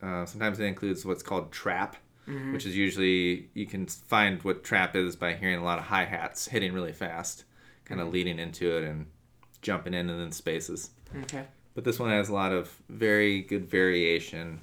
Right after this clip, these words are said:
Speaker 1: Again, it's like a whole song you can listen to without getting bored.
Speaker 2: Yeah.
Speaker 1: And it's, uh, it was interesting that he was making this at seventeen. He still goes on and makes albums. He just came out with another one. And now he's using his own vocals.
Speaker 2: Mm-hmm.
Speaker 1: So, like, as these producers,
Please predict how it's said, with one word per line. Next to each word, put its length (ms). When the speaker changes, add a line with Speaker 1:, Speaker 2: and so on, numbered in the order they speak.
Speaker 1:
Again, 340
it's 140
like 140
a 60
whole 200
song 320
you 80
can 160
listen 340
to 500
without 260
getting 220
bored. 340
Speaker 2:
Yeah. 140
Speaker 1:
And 200
it's, 240
uh, 480
it 80
was 220
interesting 500
that 180
he 100
was 160
making 240
this 140
at 60
seventeen. 680
He 60
still 200
goes 240
on 240
and 140
makes 240
albums. 340
He 60
just 160
came 160
out 100
with 80
another 300
one. 260
And 240
now 140
he's 140
using 200
his 140
own 180
vocals. 540
Speaker 2:
Mm-hmm. 240
Speaker 1:
So, 100
like, 80
as 140
these 160
producers, 800